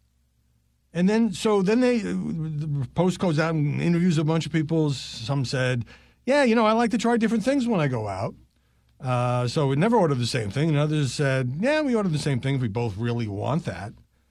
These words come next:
And I'm just trying to <laughs> figure out why this is so endlessly fascinating.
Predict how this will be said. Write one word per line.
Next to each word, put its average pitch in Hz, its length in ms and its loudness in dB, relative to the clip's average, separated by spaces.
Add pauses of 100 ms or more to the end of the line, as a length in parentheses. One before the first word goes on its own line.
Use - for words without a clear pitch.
(640)
And 185 240 0
I'm 254 320 0
just 233 260 0
trying 190 280 2
to 135 100 0
<laughs> 175 120 -4
figure 151 360 2
out 151 180 -2
why 135 280 -2
this 151 240 -4
is 147 160 -4
so 123 240 -4
endlessly 127 540 -2
fascinating. 147 720 -4